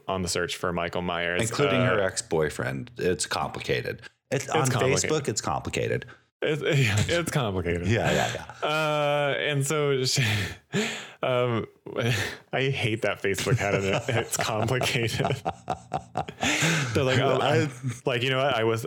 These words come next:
Speaker 1: I was, I was fully married, but I know that my ex is gonna see this, and, like, I think we're, I'm gonna switch my status to it's complicated because it's gonna send a message."
Speaker 2: John, there's nothing I
Speaker 1: Um,
Speaker 2: love more than a fucking messy breakup on Facebook.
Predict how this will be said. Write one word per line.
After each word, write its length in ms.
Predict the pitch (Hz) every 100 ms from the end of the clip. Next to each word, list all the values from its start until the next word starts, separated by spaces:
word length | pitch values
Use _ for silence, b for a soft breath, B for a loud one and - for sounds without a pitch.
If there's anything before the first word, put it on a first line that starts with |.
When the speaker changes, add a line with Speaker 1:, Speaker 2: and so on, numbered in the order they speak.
| -
Speaker 1:
I 140 | 110 101
was, 300 | 101 95 - _ _
I 100 | 110
was 180 | 101 98
fully 260 | - 101 98
married, 340 | 95 101 123
but 260 | 110 92 - _ -
I 140 | 104
know 220 | 98 95 98
that 280 | 101 - -
my 160 | - 95
ex 280 | 90 98 -
is 80 | 95
gonna 200 | 98 92
see 220 | - 90
this, 280 | 107 135 139 -
and, 260 | 104 98 95
like, 260 | 90 90 - -
I 40 | -
think 200 | 98 92
we're, 580 | 95 101 101 98 87 87
I'm 140 | 104
gonna 80 | 110
switch 360 | 104 - 95 -
my 120 | 110
status 340 | 117 98 101 107
to 140 | 95
it's 140 | 95
complicated 720 | - 90 - - 127 135 135 - -
because 280 | 110 98 90
it's 100 | -
gonna 140 | 95
send 180 | - 90
a 40 |
message." 420 | - - - - -
Speaker 2:
John, 300 | 107 90 76 -
there's 160 | 78 101
nothing 320 | - 127 117
I 40 | 78
Speaker 1:
Um, 100 | 69
Speaker 2:
love 240 | 69 -
more 200 | 73 69
than 140 | 67 67
a 20 |
fucking 720 | - - 78 69 76 67 67 -
messy 760 | 69 73 71 65 65 80 78 76
breakup 560 | 80 71 65 65 71 -
on 200 | 67 67
Facebook. 460 | - - - -